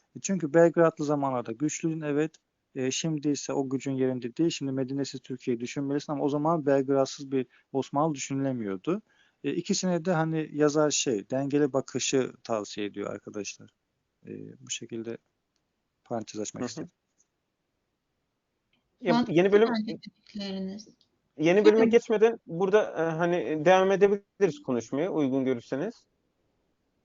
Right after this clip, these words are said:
Speaker 3: Benim için uygundur.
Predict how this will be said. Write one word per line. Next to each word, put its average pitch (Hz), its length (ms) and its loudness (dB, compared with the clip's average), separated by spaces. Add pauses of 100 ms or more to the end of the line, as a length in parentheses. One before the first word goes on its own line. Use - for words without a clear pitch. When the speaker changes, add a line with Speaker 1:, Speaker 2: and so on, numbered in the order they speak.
(1700)
Speaker 3:
Benim 277 240 0
için 240 280 0
uygundur. 285 880 -2